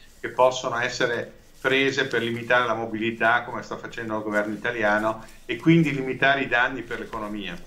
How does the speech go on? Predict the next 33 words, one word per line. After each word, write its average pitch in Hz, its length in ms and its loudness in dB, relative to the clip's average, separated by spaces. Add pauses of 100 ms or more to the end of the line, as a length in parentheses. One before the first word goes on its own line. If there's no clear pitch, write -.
(420)
perché 113 260 -2
le, 131 140 4
il 127 100 -4
danno 143 280 0
all'economia 135 600 -4
ovviamente 117 760 -2
si - 200 -6
ha 113 400 4
nella 110 140 -8
misura 110 360 -6
in 113 120 -6
cui 117 200 -6
c'è 104 420 -2
un, 104 280 -4
uh, 101 720 -6
un 107 120 0
lockdown 104 840 2 (240)
dell'attività 104 680 2
economica. 90 580 -6 (440)
Eh, 113 480 6
quindi 147 260 -4
io 170 180 6
non 151 220 2
penso 147 460 0
che 127 100 -6
questa 127 280 -2
volta 127 440 2
il 113 80 -8
danno 113 300 0
sarà 113 320 -4
così 120 260 -8
marcato 117 720 -2
come 110 460 -8